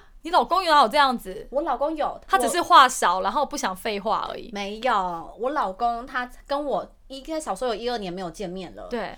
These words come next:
Speaker 2: 然后我们只是他在美国，我在台湾，我们当时在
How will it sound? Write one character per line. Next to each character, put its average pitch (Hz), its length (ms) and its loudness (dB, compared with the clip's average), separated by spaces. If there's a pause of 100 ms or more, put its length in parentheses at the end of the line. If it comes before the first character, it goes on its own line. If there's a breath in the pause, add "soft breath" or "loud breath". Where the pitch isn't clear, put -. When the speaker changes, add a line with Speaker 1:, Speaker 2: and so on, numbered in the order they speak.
Speaker 2:
然 226 140 -2
后 277 200 0
我 233 80 -8
们 190 160 -12
只 180 100 -12
是 196 80 -8
他 247 220 -4
在 269 120 -2
美 185 200 -6
国， 175 100 -10
我 175 100 -6
在 220 160 -8
台 165 200 -10
湾， 185 180 -4
我 185 60 -6
们 180 160 -12
当 240 260 -4
时 180 300 -10
在 202 240 -6